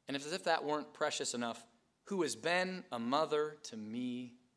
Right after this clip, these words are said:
as well." Isn't that lovely?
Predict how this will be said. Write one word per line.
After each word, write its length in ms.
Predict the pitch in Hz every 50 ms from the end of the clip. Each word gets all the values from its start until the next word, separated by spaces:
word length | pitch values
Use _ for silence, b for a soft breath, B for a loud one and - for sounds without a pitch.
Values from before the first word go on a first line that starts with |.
| _ _ _ -
as 160 | 113 107 - -
well." 260 | 73 73 - - - _ - - 71 69 71 - _ _ _ _ _ _ _ _ _ _ _ _ _ _ _ _ _ _ _ _ _ _ _ _ _ _ _ _
Isn't 180 | - 139 180 240
that 140 | 262 247 - - _ _ _ _ _ _ _ -
lovely? 480 | 101 131 143 139 143 143 151 160 170